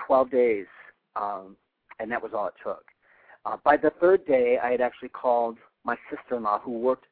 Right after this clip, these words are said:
at that doctor's office, and told her that, uh, I had woken up in the, the bathroom on the floor, um, freezing cold, trying to get warm in the shower, and I don't remember that.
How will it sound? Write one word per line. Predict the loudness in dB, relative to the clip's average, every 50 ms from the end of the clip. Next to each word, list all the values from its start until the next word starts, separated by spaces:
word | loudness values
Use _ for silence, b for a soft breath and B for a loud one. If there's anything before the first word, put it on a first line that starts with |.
| -6
at | -2 -2 -2 -2 -4
that | -4 -6 -4 -2
doctor's | -2 -2 -2 -4 -8 -14 -10
office, | -8 -8 -8 -10 -12 -14 -14 -14
and | -16 -16 -14
told | -12 -10 -10 -8
her | -8
that, | -6 -8 -8 -6
uh, | -8 -10 -10 -10 -12 -16 -16 -14 -10
I | -10 -8
had | -10 -8 -8
woken | -6 -6 -6 -6 -8 -12
up | -12 -12 -12
in | -14 -14
the, | -16 -16 -18 _ _ _ _ _ _ _ _ _
the | -14 -10
bathroom | -8 -6 -6 -6 -8 -12 -18 -18 -18 -18 -20 _
on | -20 -18
the | -18 -18 -16 -12
floor, | -10 -8 -6 -6 -8 -10 -12 -16 _ _ b b b b b b b b b b b b b
um, | -6 -4 -4 -4 -4 -6 -8 -12 _ _ 4
freezing | 6 6 8 8 6 0
cold, | 0 2 4 6 6 6 4 0
trying | -4 -6 -6 -6
to | -6
get | -8 -10 -6
warm | -4 -2 -2 -2 -4
in | -8
the | -12 -14 -8
shower, | -4 -2 -2 0 -2
and | -2 -4
I | -6 -8
don't | -10 -10 -10
remember | -12 -12 -12 -12 -12 -12 -12
that. | -12 -10 -10 -10 -12